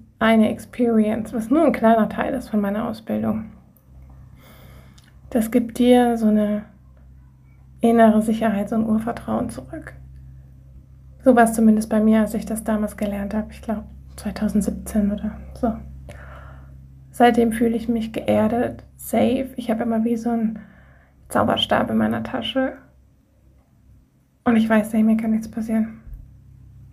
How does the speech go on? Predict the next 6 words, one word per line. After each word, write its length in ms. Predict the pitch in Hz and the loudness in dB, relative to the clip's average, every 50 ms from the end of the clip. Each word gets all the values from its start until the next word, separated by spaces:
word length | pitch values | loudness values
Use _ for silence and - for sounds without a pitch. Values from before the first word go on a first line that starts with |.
| - - - - - - - - - - - - - - - - - - - - - | -20 -20 -20 -20 -20 -20 -20 -20 -20 -20 -20 -20 -20 -20 -20 -20 -20 -20 -20 -10 -4
Ich 180 | - 220 - - | -2 -2 -2 0
bin 200 | - 214 214 214 | 2 2 2 2
so 120 | - 226 | 2 4
ein 420 | 220 220 214 214 - - - - - - - | 4 6 6 4 2 -2 -8 -18 -14 -6 0
mächtiges 560 | 220 226 233 220 220 - 247 247 233 220 226 | 0 2 2 2 2 0 -2 -4 -4 -4 -4
Schöpferwesen. 880 | - - 254 - 240 226 226 226 214 214 220 226 226 220 - - - | -4 -6 -6 -6 -6 -6 -4 -2 -2 -2 -2 -2 -4 -4 -4 -6 -16